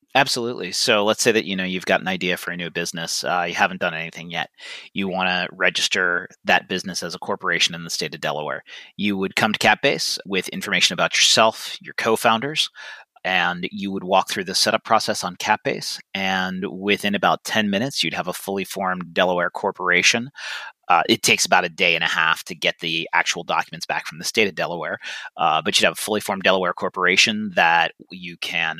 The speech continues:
open a bank account through our integration with Mercury. You can raise money. We've got a little investor C R M that helps you find people who'd be interested in investing, people who are especially into early stage deals. Once you get down the road of talking to them and, and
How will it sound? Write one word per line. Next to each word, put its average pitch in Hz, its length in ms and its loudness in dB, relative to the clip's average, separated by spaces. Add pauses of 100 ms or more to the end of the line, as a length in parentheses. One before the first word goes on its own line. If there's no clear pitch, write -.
open 87 180 -8
a 90 40 -10
bank 101 240 0
account 123 360 0 (120)
through 92 200 -6
our 87 160 2
integration 87 540 0
with 80 240 -8
Mercury. 131 540 -2 (340)
You 101 160 0
can 85 160 -8
raise 90 400 2
money. 95 480 -2
We've 87 240 -10
got 85 200 2
a 85 340 0
little 87 420 -4 (140)
investor 90 560 0
C - 280 2
R 90 220 4
M 107 400 0
that 82 180 -2
helps - 360 0
you 82 80 -6
find 92 500 0
people 98 260 -6
who'd 92 160 -10
be 85 140 -4
interested - 340 -2
in 82 120 -10
investing, 92 580 0 (540)
people 92 200 -2
who 98 140 -2
are 82 260 0
especially - 540 4
into 87 460 -4
early 85 240 -2
stage - 380 0
deals. 98 420 2 (400)
Once 104 360 2
you - 120 0
get - 180 4
down 95 240 2
the 90 80 -8
road 92 440 0
of 85 420 0
talking 101 380 4
to 92 100 -12
them 90 240 -2
and, 87 200 -10
and 85 300 -8